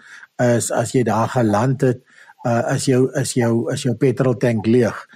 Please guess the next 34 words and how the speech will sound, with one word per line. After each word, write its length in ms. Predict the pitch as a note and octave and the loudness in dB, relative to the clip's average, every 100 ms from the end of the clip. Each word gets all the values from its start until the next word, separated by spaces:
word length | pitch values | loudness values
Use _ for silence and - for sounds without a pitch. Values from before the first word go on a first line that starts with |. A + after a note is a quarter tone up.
| - - - | -12 -12 -8
En 280 | A#2 A2+ A2 | -4 -2 -2
dan 280 | A#2 A2 B2+ | -2 0 2
moet 220 | B2 A#2+ | 0 0
jy 280 | B2+ A#2+ A#2+ | 2 2 2
op 220 | A#2 A2+ | 0 -4
'n 120 | B2 A2+ | -2 0
manier 420 | A2 A2 A2+ G#2+ | 2 2 2 2
jou 220 | A2 A2 | 0 0
petroltank 720 | G#2 A2+ - G#2+ - A2 G#2 | 0 -2 0 -4 -2 -4 -6
vol 460 | - - D#3 D3 C#3 | -8 -2 2 2 0
kry. 320 | - B2 A#2 - - - | -2 0 0 -2 -12 -20
So 160 | - C3 | -6 -2
die 140 | A#2 | -2
belangrike 720 | A2+ A2+ G#2 C3 C#3+ C#3 C3 | 0 0 0 2 0 0 -2
ding 300 | G2+ A2 A2 - - _ _ - | 0 0 -2 -6 -16 _ _ -12
o-, 220 | D3 C#3+ C#3 | -10 -10 -4
van 220 | G#3+ A#3 | -4 -2
enige, 400 | C#3+ C3+ C3 A#2+ | -2 0 0 0
uh, 560 | A2 A2 C#3 A#2+ - A#2 | -4 -4 -4 -2 -2 -6
'n 60 | - | -6
sending 540 | - C#3 B2+ B2 A#2 | 0 2 2 2 0
na 140 | G#2+ | 0
Mars 480 | G2+ G2+ G#2+ A2+ - | -2 0 0 0 -2
toe 160 | - A#2 | -2 0
uiteindelik 720 | A2+ - A#2+ A#2+ B2 A#2 G#2+ - - - - | 0 -4 -4 0 2 2 2 -4 -20 -20 -18
gaan 280 | - A#2+ A2+ | -4 -2 0
wees 380 | A2+ A#2+ A2+ - | 2 2 0 -4
om 560 | B2+ A#2 A#2+ A2+ A#2 C#3+ - | 0 2 2 2 0 -4 -2
te 160 | D3 | 0
kan 340 | A#2 A#2 A2+ G#2+ _ _ | 2 0 -2 -4 _ _
brandstof 540 | - A2+ D3 D3 D#3+ C#3 | -2 0 0 0 0 0
vervaardig 760 | C3+ - C3 A#2 A2+ A2 A2 - | -4 -4 -2 0 0 -2 -4 -4
by 160 | G#2+ | -4
Mars, 400 | G2 F#2+ G2+ - | -4 -6 -8 -10